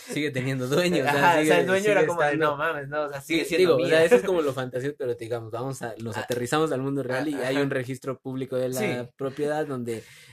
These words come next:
Speaker 2: Está
Speaker 1: sigue
Speaker 2: a nombre
Speaker 1: estando
Speaker 2: de,
Speaker 1: a nombre
Speaker 2: ajá,
Speaker 1: de alguien, ¿no?
Speaker 2: exacto.
Speaker 1: <laughs>
Speaker 2: O sea,
Speaker 1: En
Speaker 2: no,
Speaker 1: fin.
Speaker 2: no es como que muy fácil,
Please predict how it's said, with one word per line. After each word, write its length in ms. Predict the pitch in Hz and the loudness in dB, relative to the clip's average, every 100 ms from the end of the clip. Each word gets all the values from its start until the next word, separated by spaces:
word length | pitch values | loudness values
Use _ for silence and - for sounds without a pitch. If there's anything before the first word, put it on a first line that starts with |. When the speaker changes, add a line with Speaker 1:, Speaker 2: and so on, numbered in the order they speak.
| _ | _
Speaker 2:
Está 340 | - 139 143 147 | -6 -2 2 2
Speaker 1:
sigue 0 | |
Speaker 2:
a 40 | |
nombre 340 | 143 143 135 131 | 2 0 0 2
Speaker 1:
estando 160 | 131 | 0
Speaker 2:
de, 20 | |
Speaker 1:
a 60 | 120 | 0
nombre 380 | 123 127 127 120 | -2 -4 -2 0
Speaker 2:
ajá, 20 | |
Speaker 1:
de 120 | 120 | 0
alguien, 360 | 127 127 113 110 | -2 -8 -16 -8
¿no? 100 | 127 | -6
Speaker 2:
exacto. 240 | - - 131 - 196 190 - | -6 -6 -6 -4 -6 -8 -10
Speaker 1:
<laughs> 480 | - 104 - 147 - - - - | -6 -4 2 0 0 -12 -16 -12
Speaker 2:
O 80 | 127 | 0
sea, 140 | 143 | 2
Speaker 1:
En 60 | 131 | 2
Speaker 2:
no, 60 | |
Speaker 1:
fin. 120 | 117 - _ _ _ _ - | -2 -8 _ _ _ _ -4
Speaker 2:
no 120 | 170 | -2
es 80 | 170 | 0
como 160 | 185 | -2
que 60 | 135 | -4
muy 140 | 139 | -6
fácil, 360 | 135 170 151 123 | -2 -2 -4 -12